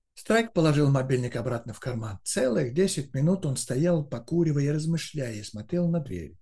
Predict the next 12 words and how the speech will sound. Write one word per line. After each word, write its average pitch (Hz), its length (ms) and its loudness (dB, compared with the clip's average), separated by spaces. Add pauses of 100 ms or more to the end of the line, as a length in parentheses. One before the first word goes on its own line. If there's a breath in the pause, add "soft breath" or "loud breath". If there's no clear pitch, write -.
(340)
Макдональдса. 127 540 -6 (480)
Наконец 143 420 2
он 139 60 0
снова 131 220 -4
достал 120 360 -6
телефон 139 400 -2
и - 60 -4
позвонил 135 380 -2
своему 127 360 -6
старому 165 380 -2
другу 135 400 -4
Штырю. 104 460 -6